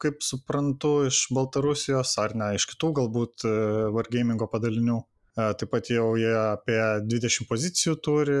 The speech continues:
ir, na, kaip sakė, tikisi apie šimtą žmonių susirinkti artimiausiu metu, o paskui jau, mm, per kelis metus išsiplėsti iki kelių šimtų. Tai čia bus labai įdomu stebėti ir sekti, nes bus, na, labai didelis svoris,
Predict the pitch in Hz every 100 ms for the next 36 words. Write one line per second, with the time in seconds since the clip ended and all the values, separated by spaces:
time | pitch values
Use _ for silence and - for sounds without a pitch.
0 | 135 123 - 107 104 101 - 107 101 -
1 | 113 107 120 120 113 127 113 117 - 123
2 | 113 123 123 123 - 107 113 120 117 110
3 | 117 113 139 - 139 135 143 135 135 _
4 | _ _ 107 110 107 107 - 110 - 123
5 | 123 120 110 120 - - 110 107 98 113
6 | - 113 110 120 107 120 - 120 - -
7 | 120 113 110 117 - 117 117 127 110 117
8 | 98 98 98 101 - 104 101 - 107 107
9 | 107 110 113 104 101 - 107 110 110 -
10 | - 113 - 107 104 - - - - -
11 | - - - - 107 113 - 110 95 107
12 | 117 123 113 117 127 117 113 123 127 120
13 | 104